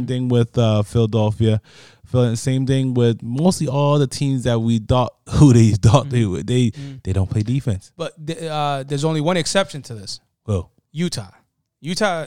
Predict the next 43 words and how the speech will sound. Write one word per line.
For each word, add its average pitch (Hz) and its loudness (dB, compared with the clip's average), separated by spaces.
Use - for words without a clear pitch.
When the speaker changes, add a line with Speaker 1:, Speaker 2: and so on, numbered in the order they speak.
Speaker 1:
Utah 185 -2
is 113 -6
Speaker 2:
Dig 120 0
in. 135 2
Speaker 1:
two 139 2
to 123 2
one 208 -2
on 202 -6
the 190 -8
Nuggets. 165 -10
Speaker 2:
They 143 4
are. 117 4
Speaker 1:
I 180 -2
didn't. 254 -6
I 226 -2
Speaker 2:
Yeah. 262 0
Speaker 1:
thought 247 0
they 220 0
would 208 -2
actually 202 -6
lose, 240 -2
and 170 0
Speaker 2:
I'm 170 0
Speaker 1:
I, - -2
Speaker 2:
surprised. 117 0
Speaker 1:
and 135 -12
I'm 175 -4
surprised 208 -4
too. 233 -2
So, 160 -4
Speaker 2:
Yeah. - -12
Speaker 1:
uh, 160 -6
can 196 -4
they, 202 -2
can 170 -8
they 175 -4
keep 214 -8
it 220 -2
up? 262 -6
Yeah, 262 -4
I 185 -4
think 269 -6
so. 165 -4